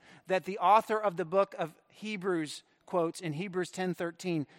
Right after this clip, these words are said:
that amazing verse, "The righteous one is justified by faith. The righteous one lives by his faith."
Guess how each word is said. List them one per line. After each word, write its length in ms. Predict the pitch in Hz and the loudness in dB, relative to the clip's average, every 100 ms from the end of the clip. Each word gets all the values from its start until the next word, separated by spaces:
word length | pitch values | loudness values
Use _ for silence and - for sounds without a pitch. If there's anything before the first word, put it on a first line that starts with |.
| - | -4
that 180 | 185 185 185 | 2 2 2
amazing 840 | 175 175 208 247 262 226 247 202 | -2 0 2 2 0 0 -2 0
verse, 600 | 190 165 - - - - _ _ _ _ _ _ _ _ | -2 -2 -2 -10 -14 -18 _ _ _ _ _ _ _ _
"The 100 | 165 | -4
righteous 520 | 170 202 240 202 - | 4 4 4 -4 -4
one 240 | 170 156 160 | 0 0 -2
is 220 | 165 131 | -6 -10
justified 880 | 123 180 202 - 180 - 165 151 139 | -2 2 2 0 -6 -2 0 0 0
by 180 | 143 | 0
faith. 520 | 143 180 156 143 - - _ _ | 0 -4 -4 -4 -10 -20 _ _
The 120 | 175 170 | -6 2
righteous 480 | 185 214 220 190 | 4 4 0 -4
one 340 | 180 185 170 165 | 0 2 2 2
lives 460 | 202 208 185 160 - - - | 4 4 2 -2 -16 -18 -4
by 320 | 175 180 175 | -2 0 -4
his 260 | 147 165 - | -4 -10 -8
faith." 460 | 180 156 147 - | -4 -4 -4 -8